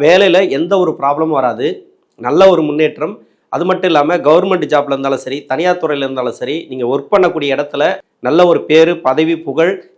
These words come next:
எல்லாமே கிடைக்கக்கூடிய அமைப்பு. சுப விசேஷங்கள் அதிகமா நடக்கும். ப்ராப்பர்ட்டி வாங்கக்கூடிய யோகம்,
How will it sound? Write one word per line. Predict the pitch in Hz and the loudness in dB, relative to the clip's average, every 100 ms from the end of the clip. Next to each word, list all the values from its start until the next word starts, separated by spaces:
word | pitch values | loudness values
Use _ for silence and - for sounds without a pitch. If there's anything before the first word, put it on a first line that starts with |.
| - 139 | -2 2
எல்லாமே | 180 196 196 190 | 4 4 4 0
கிடைக்கக்கூடிய | 156 156 143 139 131 | -2 -2 -4 -4 -2
அமைப்பு. | 123 104 160 196 - _ _ _ _ | -4 -4 -4 -4 -8 _ _ _ _
சுப | - 202 202 | -2 2 2
விசேஷங்கள் | 180 165 - 151 139 | 2 -4 -2 -2 0
அதிகமா | 131 139 135 | -2 -2 -2
நடக்கும். | 123 - 156 - | -4 -4 -8 -2
ப்ராப்பர்ட்டி | 156 180 185 165 | -2 0 -2 -2
வாங்கக்கூடிய | 151 143 139 131 123 120 | -4 -4 -8 -8 -4 -4
யோகம், | 113 151 | -4 -6